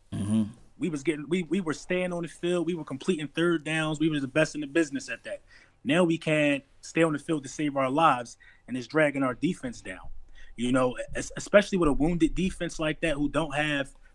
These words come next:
Speaker 2: everybody that they need to get wins in the fashion that they're getting them. I mean, you need turnovers. You need to be able to get off the field on third down. You need to do so many things that good defenses do, especially when you hurt. And you gotta call on these young dudes to do it.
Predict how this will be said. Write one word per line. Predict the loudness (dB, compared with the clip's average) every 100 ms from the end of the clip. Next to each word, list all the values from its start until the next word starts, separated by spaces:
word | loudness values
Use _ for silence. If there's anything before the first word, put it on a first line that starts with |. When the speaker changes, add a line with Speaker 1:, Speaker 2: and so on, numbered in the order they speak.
| -20 -4
Speaker 2:
everybody | 0 2 4 4 4
that | 2 -2
they | -4 -2
need | -2 -2 -4
to | -8
get | -8 -4
wins | -4 -2 -4 -12 -8
in | -8
the |
fashion | -2 0 -2 -2
that | -6 -4
they're | -8
getting | -4 -4 -4
them. | -12 -12 -12
I | -2
mean, | 0 2
you | 0
need | 0 0 -2
turnovers. | -2 -2 0 -2 -4 -12 -14 -18 _ _
You | -2 2
need | 2 2
to | 2
be | 4
able | 4 2
to | 0
get | 4
off | 2
the | 0
field | -2 0 2
on | 0 -2
third | -2 -2 -2
down. | -2 -2 -2
You | 0
need | 2 2
to | 2
do | 2 -2
so | 0 0
many | 0 0 -2
things | -2 -2 -2 -2
that | -2
good | -2 -2
defenses | -4 -2 -4 -4 -2
do, | 2 2 0 -12 -12
especially | -12 4 4 6 2
when | 2 2
you | 4
hurt. | 4 4 -2
And | -2
you |
gotta | 2 0
call | 2 0 2
on |
these | 0 0
young | -2 0
dudes | 0 -2 -4
to | 0
do | 2
it. | 2